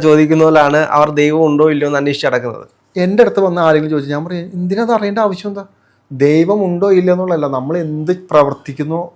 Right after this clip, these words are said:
Speaker 2: എന്നുള്ളതാണ്. നമ്മുടെ പ്രവൃത്തിയും നമ്മുടെ സ്നേഹമാണ് ദൈവികം എന്ന് പറയുന്നത്. മനസ്സിലായി? അത് മാത്രം ഫോക്കസ് ചെയ്താൽ മതി. അല്ലാതെ ദൈവം ഉണ്ടോ ഇല്ല എന്നുള്ള മറ്റൊരു വിഷയമാണ്. അതൊരു പക്ഷേ ദൈവം എന്ന് പറയുന്നത് എപ്പോഴും നമുക്ക് ആ, ആ അനുഭവിച്ചറിയാനേ മാത്രമേ പറ്റുള്ളൂ. ഒരിക്കലും കാണണം എന്നൊരു നിർബന്ധമില്ല.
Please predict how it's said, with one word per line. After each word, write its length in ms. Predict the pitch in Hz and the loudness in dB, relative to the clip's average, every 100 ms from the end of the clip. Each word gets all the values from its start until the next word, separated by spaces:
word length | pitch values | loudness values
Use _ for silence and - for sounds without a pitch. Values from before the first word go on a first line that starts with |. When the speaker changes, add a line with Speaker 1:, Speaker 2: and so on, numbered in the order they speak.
| _ | _
Speaker 2:
എന്നുള്ളതാണ്. 600 | 151 156 143 135 127 110 110 _ _ _ | -10 -4 -2 0 -2 -4 -14 _ _ _
നമ്മുടെ 280 | 139 139 165 180 | -8 -4 -4 2
പ്രവൃത്തിയും 460 | 160 143 143 170 180 | 2 2 -2 -4 -4
നമ്മുടെ 200 | 151 156 | -4 -8
സ്നേഹമാണ് 480 | 165 139 139 165 151 170 147 | -4 -4 -2 -4 -4 -2 2
ദൈവികം 420 | 139 139 143 151 | 4 2 2 0
എന്ന് 140 | 143 | -2
പറയുന്നത്. 340 | 131 117 113 113 _ _ _ _ _ _ _ 135 | -6 -10 -14 -20 _ _ _ _ _ _ _ -12
മനസ്സിലായി? 240 | 117 - 123 | -10 -10 -8
അത് 100 | 165 | -4
മാത്രം 280 | 196 180 196 214 | -4 -2 -2 -2
ഫോക്കസ് 240 | 202 196 | -2 -4
ചെയ്താൽ 160 | 208 196 | -4 -2
മതി. 140 | 170 127 | -2 -4
അല്ലാതെ 200 | 123 143 156 | -6 -6 -2
ദൈവം 220 | 135 139 170 | 0 0 0
ഉണ്ടോ 120 | 165 175 | -2 -2
ഇല്ല 80 | 165 | -2
എന്നുള്ള 220 | 160 165 | -4 -6
മറ്റൊരു 240 | 147 151 160 | -6 -4 -4
വിഷയമാണ്. 380 | 135 - 127 113 - - - | -6 -4 -6 -6 -16 -18 -8
അതൊരു 260 | 127 165 180 | -2 0 2
പക്ഷേ 180 | 180 180 165 | 0 0 0
ദൈവം 220 | 151 160 190 | 2 2 0
എന്ന് 120 | 180 185 | 0 0
പറയുന്നത് 260 | 175 165 165 | 0 -2 -4
എപ്പോഴും 260 | 160 160 170 | -2 -2 -4
നമുക്ക് 180 | 151 170 | -4 -4
ആ, 40 | 156 - _ - | -6 -12 _ -4
ആ 40 | 131 143 143 | -2 -2 -2
അനുഭവിച്ചറിയാനേ 600 | 143 156 160 180 160 160 | 2 2 4 2 2 0
മാത്രമേ 200 | 156 143 | -2 -4
പറ്റുള്ളൂ. 240 | 135 113 - _ _ - | -6 -12 -18 _ _ -8
ഒരിക്കലും 260 | 143 160 160 | -6 -4 0
കാണണം 480 | 151 143 151 170 180 | 2 4 2 0 -2
എന്നൊരു 200 | 170 165 170 | -2 -4 -2
നിർബന്ധമില്ല. 480 | 156 139 139 143 | -2 -2 -4 -4